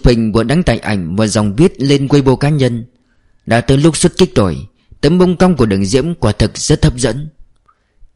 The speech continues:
Bỗng Vi Tâm Đắc xông lên, ôm lấy eo Đường Diễm, kéo cô ra sau bụi cây. Một loạt các động tác được thực hiện trong nháy mắt, nhưng lạ thay, Đường Diễm lại không hét lên, cũng chẳng phản kháng. Cô ta hoặc là do bị dọa chết khiếp,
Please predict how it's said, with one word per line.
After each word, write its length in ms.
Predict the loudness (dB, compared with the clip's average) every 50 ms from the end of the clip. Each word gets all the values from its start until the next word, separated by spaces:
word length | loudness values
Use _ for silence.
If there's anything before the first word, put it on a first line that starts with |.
| _ _ _ _ _ _ _ -10 -2
Bỗng 200 | -2 0 2 2
Vi 120 | 2 0
Tâm 200 | 2 0 -2 0
Đắc 180 | 0 -2 -2 0
xông 200 | 0 0 2 2
lên, 340 | 2 2 0 0 -4 -6 -2 0
ôm 140 | 2 4 4
lấy 120 | 2 2 2
eo 160 | 2 0 2
Đường 220 | 2 0 0 0
Diễm, 280 | 0 -2 -2 -2 -2 -6 -12 _ _ _ _ _ -2
kéo 100 | -2 0
cô 240 | 4 4 4 4 4
ra 100 | 2 0
sau 180 | 0 0 0 0
bụi 140 | 0 -2 -2 0
cây. 280 | 0 -2 -2 -2 -4 -8 -14 _ _ _ _ -2
Một 140 | 0 0 2
loạt 160 | 2 0 0 0
các 140 | -2 0 0
động 180 | 0 -2 0
tác 220 | 0 0 0 0 -2
được 220 | -4 -4 -2 -2
thực 200 | -2 -4 -2 -2
hiện 220 | -2 -2 -2 -2
trong 200 | -4 -2 -2 0
nháy 140 | 0 0 0
mắt, 220 | 0 0 -2 -2 -4 _ _ _ _ _ _ _ _ _ _ -8 -2
nhưng 200 | 0 0 2 2
lạ 160 | 0 -2 -2 -2
thay, 300 | -2 -2 -2 -4 -6 -6
Đường 140 | -4 -4 -2
Diễm 240 | 0 2 2 2 2
lại 120 | -2 -2
không 220 | -2 -2 -2 0 0
hét 180 | 0 -2 0
lên, 260 | 0 0 0 -2 -4 -8 -14 -20 -20 -12 _ 0
cũng 140 | 0 0
chẳng 160 | 2 0 -2 0
phản 220 | -2 -2 -2 -2
kháng. 360 | -4 -4 -4 -2 -4 -6 -8 -10 _ _ _ _ _
Cô 120 | -2 -2 0
ta 200 | 2 2 0 2
hoặc 280 | 0 0 -2 -2 -2
là 120 | -2 -2 0
do 180 | 0 0 2
bị 200 | 2 0 -2 0
dọa 180 | -2 -2 -2 -2
chết 240 | 0 -2 -2 0 2
khiếp, 160 | 0 0